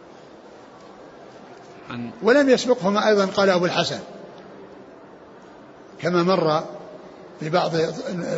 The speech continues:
Speaker 2: الأحاديث، بعض الأحاديث التي فيها زيادة قال أبو الحسن،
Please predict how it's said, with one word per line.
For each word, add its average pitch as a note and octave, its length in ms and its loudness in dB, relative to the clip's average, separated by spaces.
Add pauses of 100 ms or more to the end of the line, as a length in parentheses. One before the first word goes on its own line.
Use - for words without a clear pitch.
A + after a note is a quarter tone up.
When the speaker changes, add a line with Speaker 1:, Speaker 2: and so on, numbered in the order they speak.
(120)
Speaker 2:
الأحاديث، D#3 580 0
بعض E3 220 2
الأحاديث D#3 640 0 (1120)
التي D3+ 240 -8
فيها D3+ 460 0 (680)
زيادة E3 520 0
قال E3 220 2
أبو D3 140 2
الحسن، G#3 380 2